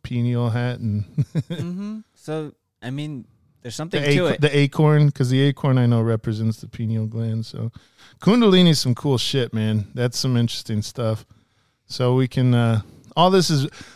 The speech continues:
Speaker 1: all this is getting into much, much bigger,
Speaker 2: There,
Speaker 1: um,
Speaker 2: there's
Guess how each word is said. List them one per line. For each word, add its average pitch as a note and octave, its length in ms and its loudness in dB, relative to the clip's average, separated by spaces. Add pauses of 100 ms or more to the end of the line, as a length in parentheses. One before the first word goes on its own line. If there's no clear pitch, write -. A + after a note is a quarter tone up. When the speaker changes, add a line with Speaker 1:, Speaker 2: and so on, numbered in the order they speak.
(160)
Speaker 1:
all A3 200 6
this G3 200 4
is D3+ 360 -2
getting D3+ 260 -2
into C3+ 160 4
much, C#3 640 2
much C3 340 -4 (100)
bigger, A#2 540 -2 (340)
Speaker 2:
There, A2 220 -2
Speaker 1:
um, G#2+ 240 -4 (100)
Speaker 2:
there's F3+ 420 -6